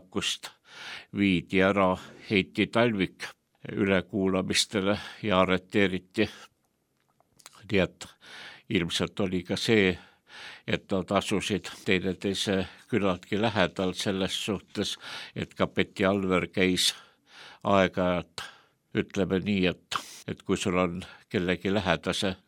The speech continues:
kohta suur mure üleval, siis aitab seda unustada muidugi lihtne töö ja ta käis lihtsalt Helene Ranna juures põrandaid pesemas ja Helene voodihaiget Helene Rannat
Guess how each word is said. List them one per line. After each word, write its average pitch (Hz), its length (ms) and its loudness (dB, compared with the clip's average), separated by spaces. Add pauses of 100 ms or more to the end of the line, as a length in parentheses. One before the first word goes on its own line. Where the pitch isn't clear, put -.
kohta 87 540 -4 (280)
suur 92 400 0
mure 95 380 4 (100)
üleval, 90 520 4 (480)
siis - 300 2
aitab 87 460 4
seda 95 260 4
unustada 98 640 4
muidugi 92 520 0 (760)
lihtne 90 460 2
töö 90 380 6 (400)
ja 95 120 -2
ta 87 160 -4
käis 90 360 0
lihtsalt - 560 -2 (400)
Helene 87 420 4
Ranna 87 380 2
juures 90 360 -2
põrandaid 85 600 -2
pesemas 98 560 0 (120)
ja 92 280 0
Helene 92 520 0 (420)
voodihaiget 90 960 4
Helene 90 440 8
Rannat 87 600 4